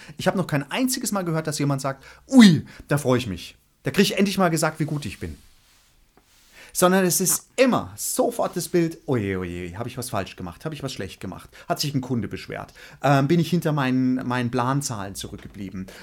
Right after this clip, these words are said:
Speaker 1: ähm, hab ich eine Leistungsdelle.“ Es kommen immer sofort die Sorgen.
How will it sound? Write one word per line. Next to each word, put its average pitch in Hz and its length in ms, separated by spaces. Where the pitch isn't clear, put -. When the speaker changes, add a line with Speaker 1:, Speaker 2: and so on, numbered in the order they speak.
Speaker 1:
ähm, 127 300
hab 151 140
ich 147 80
eine 151 100
Leistungsdelle.“ 135 760
Es - 120
kommen 127 360
immer 170 300
sofort 127 580
die 135 60
Sorgen. 123 480